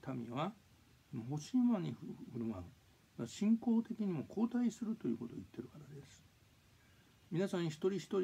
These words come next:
に希望があります。最高の人生があります。それは皆さんになそうとしておられる神の御心です。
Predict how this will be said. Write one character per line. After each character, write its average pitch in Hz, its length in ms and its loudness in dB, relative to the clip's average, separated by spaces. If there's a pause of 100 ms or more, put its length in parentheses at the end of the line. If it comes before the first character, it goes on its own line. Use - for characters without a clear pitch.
(100)
に 190 260 2 (1040)
希 - 140 0
望 139 200 6
が 127 120 4
あ 104 40 -4
り 101 100 -8
ま 101 160 -10
す。 - 160 -20 (440)
最 - 360 -2
高 220 220 0
の 196 120 2
人 151 200 0
生 - 160 -10
が - 100 -12
あ 131 40 -14
り 123 60 -14
ま 139 60 -16
す。 - 100 -20 (880)
そ 151 60 0
れ 170 80 4
は 185 340 2
皆 156 220 -2
さ 170 100 -4
ん 147 80 -2
に 139 80 0
な 127 140 2
そ 92 160 -2
う 139 40 -2
と 127 120 -4
し - 100 -12
て - 60 -8
お 117 100 -2
ら 117 60 -2
れ 113 60 -4
る 117 120 -6
神 175 240 -2
の 113 80 -4
御 110 160 -6
心 160 380 2
で 117 120 -4
す。 - 120 -18